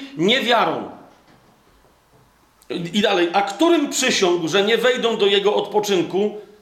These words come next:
jeżeli nie tym, którzy byli nieposłuszni?” I teraz dziewiętnasty werset, konkluzja. „Widzimy więc,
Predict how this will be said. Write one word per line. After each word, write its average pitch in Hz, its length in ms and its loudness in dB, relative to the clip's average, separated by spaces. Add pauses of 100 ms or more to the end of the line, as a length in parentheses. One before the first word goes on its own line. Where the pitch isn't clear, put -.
(160)
jeżeli 196 440 0
nie 226 240 2
tym, 214 440 2 (500)
którzy 185 380 0
byli 190 380 0
nieposłuszni?” 190 1120 -4 (3750)
I 165 80 2
teraz 185 240 0
dziewiętnasty 202 600 0
werset, 185 440 -2
konkluzja. 180 580 0
„Widzimy 226 520 0
więc, 165 480 0